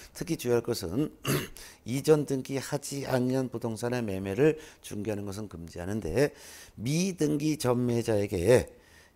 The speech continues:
양도 차익이 없을 수도 있죠. 그래서 양도 차익이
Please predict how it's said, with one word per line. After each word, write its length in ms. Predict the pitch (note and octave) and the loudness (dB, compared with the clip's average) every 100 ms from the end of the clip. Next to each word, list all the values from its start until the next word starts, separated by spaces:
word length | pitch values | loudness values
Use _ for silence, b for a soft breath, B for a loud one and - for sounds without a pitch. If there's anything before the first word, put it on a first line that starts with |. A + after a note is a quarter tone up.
| F#2+ | 0
양도 760 | F#2+ B2 D3 D#3 D3 D#3 D#3 D#3 | 2 4 4 4 4 4 4 0
차익이 680 | - - D#3 D3+ D3+ E3 F3 | -4 0 4 4 4 4 4
없을 640 | - G#2+ A#2 - - D3+ | 4 4 4 2 2 4
수도 300 | C#3+ - C3 B2+ | 4 0 -8 -6
있죠. 340 | - E2 E2+ - - | -4 -6 -6 -14 -16
그래서 260 | A#2+ C#3 | -6 -2
양도 400 | A2+ A#2 C3 C#3+ | 0 0 2 0
차익이 560 | C3+ B2+ B2+ D3+ F3 D#3+ | 0 0 0 6 6 4